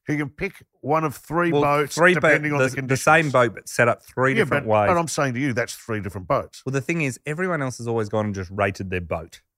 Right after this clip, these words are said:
Speaker 2: right? That's the way. He goes to them and goes, "I can do it in three different configurations." And they go, "Yeah, sure." But they don't tell everyone else it's okay to do this. He's found a loophole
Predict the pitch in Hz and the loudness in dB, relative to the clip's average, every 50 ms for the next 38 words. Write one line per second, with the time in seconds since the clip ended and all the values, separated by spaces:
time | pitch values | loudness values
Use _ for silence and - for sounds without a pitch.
0 | _ _ - 92 98 110 131 - _ _ - 117 117 - 113 104 113 104 101 95 | _ _ -2 0 2 2 0 -2 _ _ -2 -2 -2 -2 -4 -4 -4 -2 -2 -2
1 | 92 - 104 135 143 151 143 139 127 123 117 107 110 104 104 104 101 101 98 95 | -2 -2 -4 -4 -4 -2 0 0 0 0 -2 -4 -6 -4 -4 -2 -2 -4 -4 -4
2 | 95 92 - - _ _ _ _ _ - 127 131 - - 131 117 120 120 101 107 | -6 -6 -8 -12 _ _ _ _ _ -4 -4 -4 -2 -4 -4 -4 -4 -6 -6 -8
3 | - - - 110 107 104 98 - - - _ _ - - - 107 95 101 95 101 | -8 -4 -2 -2 -2 -2 -4 -8 -10 -16 _ _ -12 -10 -8 -6 -6 -4 -2 -2
4 | 107 117 113 - - 90 85 92 110 113 113 107 110 107 107 110 135 147 127 - | -2 -2 -4 -6 -8 -10 -10 -8 -8 -6 -6 -4 -2 -2 -2 -2 -4 -4 -6 -6
5 | - - 147 117 90 - _ - - - 143 131 127 131 160 196 190 - - - | -6 -6 -4 -6 -6 -8 _ -20 -16 -10 -4 0 0 2 2 2 0 -2 0 2
6 | 135 147 147 139 131 131 120 120 120 120 120 117 110 - _ _ _ _ - 131 | 2 4 2 2 0 0 0 0 0 0 0 -2 -2 -6 _ _ _ _ -6 -6
7 | 110 - - 123 117 110 - - - 113 113 - - - 92 87 101 104 120 139 | -6 -4 -2 -2 -2 -2 -2 -2 -2 -2 -2 -4 -6 -12 -10 -6 -4 -2 -2 -2
8 | 127 113 85 92 - - 127 113 - - 143 156 160 147 127 110 101 107 113 127 | -4 -6 -8 -6 -6 -4 -6 -4 -2 -2 -2 0 2 2 0 0 0 0 0 0
9 | 135 - - - 95 85 80 82 107 131 - | -2 -2 -2 -2 0 0 0 0 -2 -4 -6